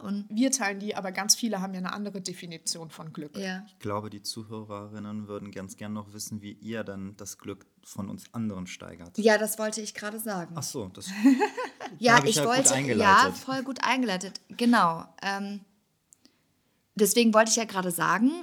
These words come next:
Speaker 2: wir sind sehr privilegiert, weil wir schon so gleich sind.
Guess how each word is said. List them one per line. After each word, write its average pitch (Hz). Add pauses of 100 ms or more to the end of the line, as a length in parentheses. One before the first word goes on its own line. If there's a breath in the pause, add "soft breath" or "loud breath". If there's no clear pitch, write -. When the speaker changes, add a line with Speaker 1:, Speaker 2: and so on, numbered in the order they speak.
(240 loud breath)
Speaker 2:
wir 196
sind 226
sehr 220
privilegiert, 202
weil 208
wir 233
schon 190
so 180
gleich 170
sind. 185